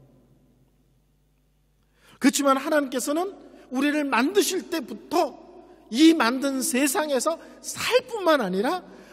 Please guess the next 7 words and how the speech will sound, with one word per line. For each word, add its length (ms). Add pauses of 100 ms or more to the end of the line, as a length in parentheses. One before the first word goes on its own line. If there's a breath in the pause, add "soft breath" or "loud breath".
하나님이 500
만든 420
세상을 420 (240 loud breath)
다스리도록, 880 (300 loud breath)
관리하도록 880 (160 loud breath)
우리에게 320 (100)
엄청난 640